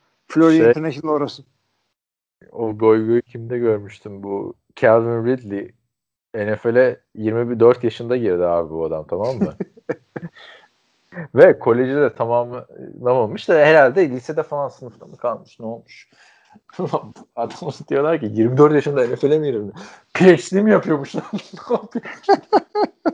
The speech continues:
Speaker 1: Askerden mi, bakaya mısın oğlum sen? <laughs> Takım
Speaker 2: Tamam.
Speaker 1: kötü arkadaşlar. Yapacak bir şey yok. <laughs> Jets taraftarıysanız. Yani daha iyi haberler, umut vermek isterdim size ama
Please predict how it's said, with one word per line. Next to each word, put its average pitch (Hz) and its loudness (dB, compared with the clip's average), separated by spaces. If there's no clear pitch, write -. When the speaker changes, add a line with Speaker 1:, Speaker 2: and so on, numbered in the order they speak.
Speaker 1:
Askerden 180 2
mi, 143 -2
bakaya 185 -4
mısın 170 -12
oğlum 170 -8
sen? - -16
<laughs> 226 0
Takım - -
Speaker 2:
Tamam. 185 -4
Speaker 1:
kötü 175 0
arkadaşlar. 156 -4
Yapacak 165 -6
bir 127 -20
şey 156 -8
yok. 160 -6
<laughs> 151 -20
Jets 156 -8
taraftarıysanız. 143 -12
Yani 156 -10
daha 175 -2
iyi 170 -2
haberler, 160 -8
umut 180 -10
vermek 160 -8
isterdim 151 -10
size 135 -12
ama 151 -10